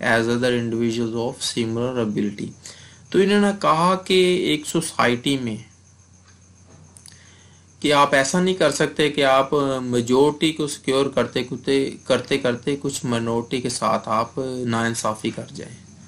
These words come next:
तो ऐसा नहीं कर सकते। उन्होंने कहा कि तमाम लोग सो-, society में रहने वाले, एक community में रहने वाले,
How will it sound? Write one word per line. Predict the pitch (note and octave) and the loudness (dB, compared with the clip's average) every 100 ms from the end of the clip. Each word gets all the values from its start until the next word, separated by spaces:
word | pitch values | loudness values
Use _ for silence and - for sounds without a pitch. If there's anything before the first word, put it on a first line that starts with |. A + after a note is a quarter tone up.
| - - - | -20 -20 -4
तो | B2 | 0
ऐसा | A#2+ D3+ D3 | 2 2 0
नहीं | D3 | 0
कर | B2+ | -2
सकते। | A#2 A#2 - | -2 -4 -4
उन्होंने | C3+ D3 D3+ | -4 -4 -2
कहा | D3+ D3+ | -2 -2
कि | E3 | -4
तमाम | E3 - D3+ D3+ D3 D#3 E3 E3 E3 D3 | -4 -2 0 0 2 4 6 4 2 -2
लोग | B2+ B2 C3 C#3 C#3 | -2 2 4 2 0
सो-, | C3+ A#2+ A#2 - - - - - | -2 0 0 -4 -8 -14 -12 -10
society | - B2 - A#2+ A#2 C3 | -4 -2 0 0 0 -2
में | B2 | -2
रहने | A#2 A#2 B2 | -2 -2 -2
वाले, | A#2 A2 A#2+ | -2 -2 -4
एक | C3 B2+ A#2+ - A#2+ - | -4 -2 -4 -6 -14 -8
community | A#2+ A#2 B2 C#3 | -6 -4 -2 -2
में | B2+ A#2 | -2 -4
रहने | A2+ A#2 | -6 -6
वाले, | A#2+ B2+ | -6 -6